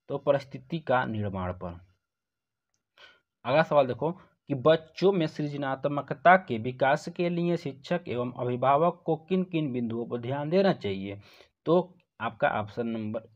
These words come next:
ए यहाँ पे सही होगा। अगला सवाल देखिए कि बाल्यावस्था में सृजनात्मकता की अभिव्यक्ति है, तो कौन है? उपयुक्त आपका सभी सही हो जाएगा।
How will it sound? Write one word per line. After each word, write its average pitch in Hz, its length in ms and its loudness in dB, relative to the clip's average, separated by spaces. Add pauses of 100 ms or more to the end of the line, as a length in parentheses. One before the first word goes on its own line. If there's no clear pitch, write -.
ए 107 60 -6
यहाँ 98 300 -8
पे 139 180 -6
सही 85 320 -6
होगा। 95 320 -10 (880)
अगला 139 220 0
सवाल 156 220 2
देखिए 127 360 -4 (420)
कि 175 160 2
बाल्यावस्था 139 1040 0
में 117 280 -6 (100)
सृजनात्मकता 139 1080 0
की 127 360 -8 (380)
अभिव्यक्ति 139 1080 0
है, 104 220 -2
तो 101 180 -14
कौन 143 300 -2
है? 170 160 -8 (160)
उपयुक्त 127 440 -8
आपका 117 380 -6 (320)
सभी 123 360 -2 (220)
सही 90 240 -8
हो 92 80 -10
जाएगा। 92 380 -12